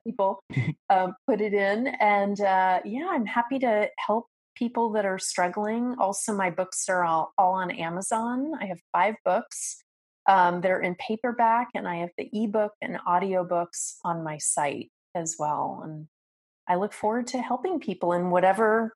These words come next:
Speaker 1: method they would like my help.
Speaker 2: Yeah, absolutely. And we'll have those in, in our show notes here so people can click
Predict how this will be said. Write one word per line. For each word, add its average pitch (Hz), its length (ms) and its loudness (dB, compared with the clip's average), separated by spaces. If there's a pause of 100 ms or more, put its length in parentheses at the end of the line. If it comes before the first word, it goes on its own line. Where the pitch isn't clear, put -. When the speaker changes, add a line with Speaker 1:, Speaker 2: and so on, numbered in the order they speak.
(120)
Speaker 1:
method 196 440 0
they 185 140 0
would 180 160 -2
like 165 240 2 (160)
my 175 260 -6
help. 135 300 -6 (320)
Speaker 2:
Yeah, 110 320 0
absolutely. 131 600 2
And 120 140 2
we'll 117 120 2
have 117 280 0 (120)
those 120 300 2
in, 110 260 2
in 117 100 0
our 104 160 0
show 110 240 2
notes 110 320 0
here 110 220 0
so - 100 -8
people 110 260 -2
can 101 240 -2
click - 260 -4